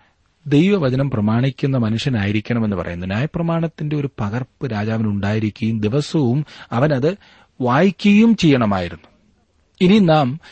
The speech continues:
പതിനെട്ടാം അധ്യായത്തിലേക്കാണ് വരുന്നത്. പുരോഹിതന്മാരുടെ സംരക്ഷണത്തെക്കുറിച്ചാണ് ആദ്യത്തെ രണ്ട് വാക്യങ്ങളിൽ നാം വായിക്കുന്നത്. പതിനെട്ടാം അധ്യായത്തിന്റെ ആദ്യത്തെ രണ്ട് വാക്യങ്ങൾ. "ലേവ്യരായ പുരോഹിതന്മാർക്കും ലേവി ഗോത്രത്തിനും ഇസ്രായേലിനോടുകൂടെ ഓഹരിയും അവകാശവും ഉണ്ടാകരുത്. യഹോവയുടെ ദഹനയാഗങ്ങളും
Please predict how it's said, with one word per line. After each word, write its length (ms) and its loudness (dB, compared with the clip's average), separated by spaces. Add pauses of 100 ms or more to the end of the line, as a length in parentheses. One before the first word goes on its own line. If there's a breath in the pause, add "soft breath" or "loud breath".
(400 loud breath)
പതിനെട്ടാം 380 4
അധ്യായത്തിലേക്കാണ് 600 2
വരുന്നത്. 380 -4 (640)
പുരോഹിതന്മാരുടെ 640 4
സംരക്ഷണത്തെക്കുറിച്ചാണ് 1120 -2
ആദ്യത്തെ 460 -4 (120)
രണ്ട് 220 2
വാക്യങ്ങളിൽ 580 -4 (140)
നാം 240 -4 (640)
വായിക്കുന്നത്. 500 -4
പതിനെട്ടാം 340 0
അധ്യായത്തിന്റെ 380 -2
ആദ്യത്തെ 200 -6
രണ്ട് 180 -6
വാക്യങ്ങൾ. 340 -6
"ലേവ്യരായ 480 2
പുരോഹിതന്മാർക്കും 960 -4 (320 loud breath)
ലേവി 320 4
ഗോത്രത്തിനും 640 0
ഇസ്രായേലിനോടുകൂടെ 800 -2
ഓഹരിയും 540 0
അവകാശവും 560 -4
ഉണ്ടാകരുത്. 640 -6
യഹോവയുടെ 420 -2
ദഹനയാഗങ്ങളും 920 -6